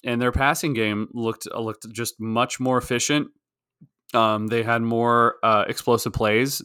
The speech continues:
than Penn State did, which seems to be, again, a theme for, for Penn State this year.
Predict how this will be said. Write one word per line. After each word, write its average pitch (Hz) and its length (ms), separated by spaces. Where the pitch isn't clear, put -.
than 120 140
Penn 127 200
State 131 280
did, 139 180
which 117 220
seems 120 340
to 120 100
be, 117 220
again, 104 380
a 98 80
theme 110 400
for, 104 400
for 123 160
Penn 131 220
State 160 240
this - 240
year. - 320